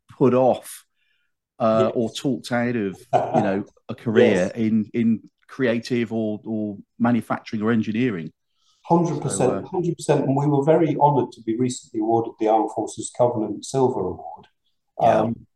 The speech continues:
Speaker 2: for, for some of the work we do there. But, uh, you know, we're, we're delighted to have it. But the reason we do it is that from a business point of view, it's not a no-brainer. And from a doing the right thing as supporting our armed forces,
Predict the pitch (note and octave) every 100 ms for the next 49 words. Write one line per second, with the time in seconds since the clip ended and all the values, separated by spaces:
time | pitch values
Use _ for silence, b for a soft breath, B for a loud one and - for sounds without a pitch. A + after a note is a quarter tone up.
0 | _ A#2+ A#2+ A#2+ - B2 - B2 A2+ A#2
1 | A#2+ A#2 B2+ B2 A#2 C#3 C3 B2 A#2 -
2 | _ _ - B2 E3+ D3 F#2 F2 G2 F#2+
3 | - G2 G2 G2+ A2 A2+ - - A#2 G2+
4 | F2+ - A#2 A#2 - _ _ A2 A#2 D3
5 | C3+ A2+ G#2 G2+ C#3+ C3 - A2 G2+ -
6 | B2+ - A2 - - E3 E3+ D3 - G2+
7 | F2 - - - - C3 A2+ G#2+ G2 F#2+
8 | - G2+ F#2+ - G2+ _ _ _ _ B2
9 | B2+ A#2 B2+ A#2+ A#2 C3+ C3 A#2 A#2 A2+
10 | A2+ - A#2+ G#2+ G2+ - A2+ G#2+ - -
11 | B2+ B2+ A2+ G#2+ G#2 G#2 G2 - D3+ B2+
12 | - G2+ - -